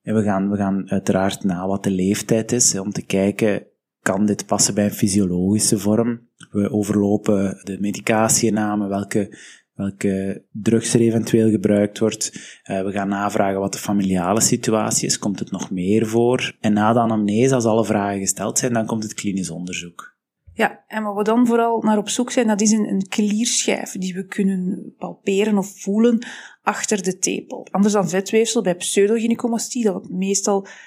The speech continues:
Speaker 2: verdeeld is over de ganse borst en soms ook daarbuiten, bijvoorbeeld de oksel, de bovenbuik,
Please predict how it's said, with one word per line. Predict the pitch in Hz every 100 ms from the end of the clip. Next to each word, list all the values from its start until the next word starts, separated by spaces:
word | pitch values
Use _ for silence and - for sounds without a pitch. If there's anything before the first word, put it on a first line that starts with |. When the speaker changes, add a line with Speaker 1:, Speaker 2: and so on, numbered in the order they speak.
| -
Speaker 2:
verdeeld | - 196 190 190 202
is | 208
over | 190 185
de |
ganse | 175 180 190 196 190
borst | 160 175 202 -
en | 185
soms | - 196
ook | 190 185
daarbuiten, | 180 165 175 196 196
bijvoorbeeld | 190 185 185 180
de | -
oksel, | - 190 - - 202
de | 175
bovenbuik, | 180 185 190 185 196 202 - -